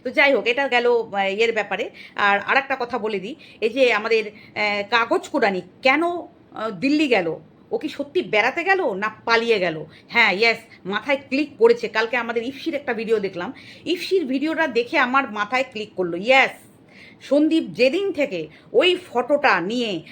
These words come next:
কোথাও গিয়ে কিছু একটা করে এসছে না, তখন থেকে ওদের প্যালপিটিশন, প্যালপিটিশন এরকম, এরকম, এরকম, এরকম হচ্ছে।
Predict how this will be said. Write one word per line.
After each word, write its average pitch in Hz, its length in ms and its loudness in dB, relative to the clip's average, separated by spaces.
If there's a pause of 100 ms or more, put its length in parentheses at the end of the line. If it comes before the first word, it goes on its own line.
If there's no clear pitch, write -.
(120)
কোথাও 277 340 0
গিয়ে 180 320 -6 (240)
কিছু 359 280 -4
একটা 320 240 -2
করে 254 300 4
এসছে 254 280 -4
না, 277 240 0 (240)
তখন 254 280 0
থেকে 285 220 -4
ওদের 233 280 4 (300)
প্যালপিটিশন, 254 1080 -2
প্যালপিটিশন 262 720 -4
এরকম, 240 260 -2
এরকম, 233 260 -4
এরকম, 226 260 -6
এরকম 220 260 -6
হচ্ছে। 170 360 -8